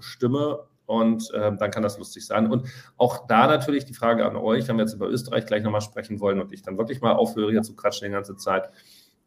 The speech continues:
Ähm, wenn ich das richtig im Video gesehen habe, heizt ja, äh, genau, Benny ist heute müde und nicht von mir gelangweilt, sondern Benny ist müde von dem Reisen.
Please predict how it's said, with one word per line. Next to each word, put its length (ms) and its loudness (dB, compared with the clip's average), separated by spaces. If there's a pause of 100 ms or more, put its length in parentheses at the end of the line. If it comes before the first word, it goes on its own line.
Ähm, 360 8
wenn 100 4
ich 60 2
das 160 2
richtig 240 0
im 100 2
Video 240 6
gesehen 240 4
habe, 240 4
heizt 380 0
ja, 720 4
äh, 80 -10
genau, 340 6
Benny 220 4
ist 160 0
heute 200 8
müde 720 6
und 160 4
nicht 160 4
von 140 2
mir 100 6
gelangweilt, 540 6
sondern 180 2
Benny 220 2
ist 180 -2
müde 260 2
von 180 -2
dem 100 -2
Reisen. 640 0